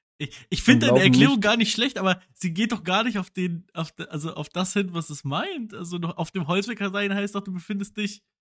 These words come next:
Speaker 1: also du, du machst, du gehst grad in eine falsche Richtung, du machst, äh, du verstehst etwas nicht, also etwas, ja, sowas.
Speaker 2: Ja, genau. Und früher haben die Leute gesagt,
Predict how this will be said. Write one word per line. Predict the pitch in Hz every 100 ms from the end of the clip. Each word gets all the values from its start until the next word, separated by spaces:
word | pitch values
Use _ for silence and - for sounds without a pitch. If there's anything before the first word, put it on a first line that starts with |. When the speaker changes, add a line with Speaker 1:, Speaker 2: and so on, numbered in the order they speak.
| _ _ _ _
Speaker 1:
also | 170 180
du, | 185 190
du | 175
machst, | 180 190 -
du | 180
gehst | 190 208
grad | 185
in | 170
eine | 160 165 151
falsche | 175 165 - 170
Richtung, | 220 - 220 214 208
du | 175
machst, | 160 165 - -
äh, | 160 160 160
du | - _ _ _ _ 135
verstehst | 156 - 220 226
etwas | 202 202 190 190
nicht, | 190 196 185
also | 156 165
etwas, | 165 165 170 - - 185
ja, | 170
sowas. | 151 175 151 143 - _ _ _ _ _ _ _ -
Speaker 2:
Ja, | 180 127
genau. | 143 139 - - _
Und | 139 135 - - _ _ _ _ _ _ _ _ -
früher | 135 117
haben | 117
die |
Leute | 110 113 113
gesagt, | 104 104 104 101 -